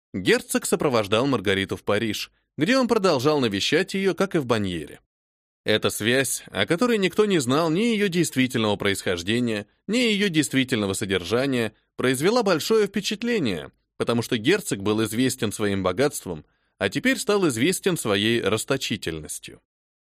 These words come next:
Это сближение старого герцога с молодой женщиной объяснили распущенностью, свойственной богатым старикам. Строили различные догадки, кроме единственно правильной.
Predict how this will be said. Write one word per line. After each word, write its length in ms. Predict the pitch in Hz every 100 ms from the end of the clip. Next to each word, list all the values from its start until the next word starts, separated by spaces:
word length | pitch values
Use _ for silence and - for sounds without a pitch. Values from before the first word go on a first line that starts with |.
| _ _ _ -
Это 240 | 113 120
сближение 640 | 104 110 110 139 131 120 110
старого 400 | - 117 110 107
герцога 480 | 107 117 - 107 104
с 80 |
молодой 380 | 110 104 101 110
женщиной 600 | 101 143 143 - 131 120
объяснили 520 | 110 107 117 185 190
распущенностью, 1120 | 170 160 - 196 160 - 107 90 - - - - _ _
свойственной 600 | - 131 123 - 110 104
богатым 400 | 104 110 104 98
старикам. 520 | - 104 104 92 90 _ _ _ _ _ _ -
Строили 560 | - 240 254 247 226
различные 640 | 214 196 202 226 - 131 110
догадки, 720 | 117 113 156 151 - 85 80
кроме 360 | 190 220 143 123
единственно 680 | 120 135 117 - 101 92
правильной. 560 | 87 95 87 76 - -